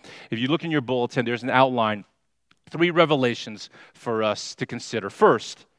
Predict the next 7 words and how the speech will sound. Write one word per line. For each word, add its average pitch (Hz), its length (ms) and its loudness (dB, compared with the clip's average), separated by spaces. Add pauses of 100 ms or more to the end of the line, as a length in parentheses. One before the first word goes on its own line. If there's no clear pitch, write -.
(1160)
first, 208 460 0
these 165 220 -2
kinds 180 320 2
of 175 80 2
divisions 101 800 -6 (580)
expose 127 1080 -2 (280)
immaturity. 95 840 -6